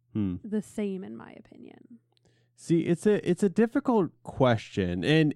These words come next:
Speaker 1: if you're watching this on YouTube, comment down below. Does this help game preservation? I wanna, I really do wanna hear your thoughts here.
Speaker 2: Yeah.
Speaker 1: Um, if you're listening to us on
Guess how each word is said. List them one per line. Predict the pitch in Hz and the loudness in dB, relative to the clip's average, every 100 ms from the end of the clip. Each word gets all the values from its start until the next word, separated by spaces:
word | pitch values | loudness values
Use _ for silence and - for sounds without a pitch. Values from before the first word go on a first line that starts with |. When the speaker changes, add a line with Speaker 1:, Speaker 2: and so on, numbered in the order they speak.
| - | 2
Speaker 1:
if | 135 | 2
you're | 170 | 4
watching | 202 220 233 | 4 2 0
this | 185 | 2
on | 170 139 | 2 2
YouTube, | 113 104 - 92 87 - _ _ _ _ | 2 2 0 0 0 -4 _ _ _ _
comment | 233 302 | 2 4
down | 311 285 | 4 4
below. | 262 247 110 92 - _ | 4 4 4 2 -4 _
Does | 165 175 | 2 2
this | 226 - | 0 2
help | 214 196 | 2 2
game | 202 196 | 2 2
preservation? | 185 202 202 214 214 | 2 2 2 2 2
I | - | 2
wanna, | 151 214 233 160 - - | 4 6 4 0 -6 0
I | |
really | 135 120 143 151 | 0 6 6 6
do | 120 127 | 4 4
wanna | 107 101 | 4 2
hear | 95 101 | 0 0
your | 90 | -2
thoughts | 85 90 - - | -4 -4 -6 -8
here. | - - - | -8 -8 -10
Speaker 2:
Yeah. | - - - 107 104 | -20 -20 -4 0 2
Speaker 1:
Um, | 101 | 4
if | 110 107 | 2 4
you're | 123 | 4
listening | 131 - 110 | 4 0 0
to | |
us | 107 | 0
on | 104 92 92 92 | -2 -2 -2 -2